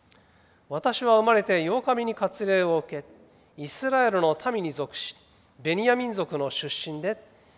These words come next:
ヘブライ人の中のヘブライ人です。律法に関してはファリサイ派の一員、熱心さの点では教会の迫害者、律法の義については火の打ちどころのないものでした」と。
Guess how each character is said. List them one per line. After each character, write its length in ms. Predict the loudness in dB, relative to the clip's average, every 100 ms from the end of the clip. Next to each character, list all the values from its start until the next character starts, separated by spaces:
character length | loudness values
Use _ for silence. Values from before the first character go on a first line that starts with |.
| _
ヘ 160 | -6 -2
ブ 120 | 0
ラ 140 | 2
イ 40 | 0
人 220 | -2 -4
の 100 | -4
中 220 | -4 -6
の 100 | -10
ヘ 180 | -10 -8
ブ 120 | -2
ラ 120 | 0
イ 60 | 0
人 200 | -2 -14
で 120 | -14
す。 200 | -16 -18 _ _ _ _ _ _ -10
律 200 | -10 2
法 160 | 4
に 120 | 4 4
関 220 | 2 2
し 100 | 0
て 80 | 0
は 220 | 4 2
フ 100 | 0
ァ 60 |
リ 60 | -6
サ 140 | 0
イ 20 | 0
派 160 | 0
の 120 | -2
一 240 | -4 -8 -8
員、 220 | -8 -8 -14 _ _ _ _
熱 200 | -2 -2
心 220 | 0 -2
さ 140 | 0 -2
の 100 | 0
点 200 | -2 -2
で 100 | -2
は 180 | -2 -2
教 220 | -6 -6
会 240 | -2 0
の 100 | 0
迫 320 | -2 -8 -8
害 160 | -2 -2
者、 220 | -4 -10 -10 _ _ _ _ -10
律 220 | -8 -6 0
法 160 | 2
の 100 | 2
義 120 | 0
に 100 | -6
つ 140 | -8 -14
い 60 |
て 160 | -12 -8
は 140 | -8
火 180 | -10 -6
の 160 | -2 -2
打 80 | -4
ち 160 | -8
ど 120 | -8
こ 120 | -6 -6
ろ 80 |
の 200 | -2 0
な 100 | 0
い 40 | 0
も 120 | -2
の 100 | -6
で 80 | -10
し 120 | -16
た」 120 |
と。 40 | -16